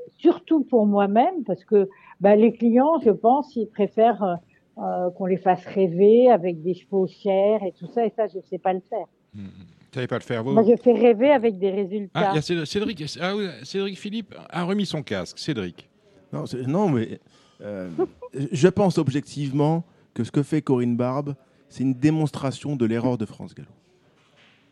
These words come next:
Speaker 3: C'est-à-dire que je trouve que encourager pécuniairement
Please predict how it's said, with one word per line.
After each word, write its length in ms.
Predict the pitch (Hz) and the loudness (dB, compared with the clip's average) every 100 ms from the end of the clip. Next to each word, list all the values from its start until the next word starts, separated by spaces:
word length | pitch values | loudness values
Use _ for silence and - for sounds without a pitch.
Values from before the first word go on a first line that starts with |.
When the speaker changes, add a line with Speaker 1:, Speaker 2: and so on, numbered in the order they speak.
| _ _ | _ _
Speaker 3:
C'est-à-dire 420 | - 190 113 85 - | 0 0 0 -12 -16
que 80 | 69 _ _ _ _ _ | -16 _ _ _ _ _
je 180 | - 120 | -8 -4
trouve 400 | 160 - 110 82 - - | -4 -6 -10 -12 -18 -10
que 100 | 117 - | -10 -8
encourager 800 | 139 156 175 143 156 113 95 92 _ _ _ | -10 -6 -6 -4 -6 -8 -12 -16 _ _ _
pécuniairement 760 | 165 - 151 139 131 92 87 | -12 -8 -6 -4 -6 -8 -14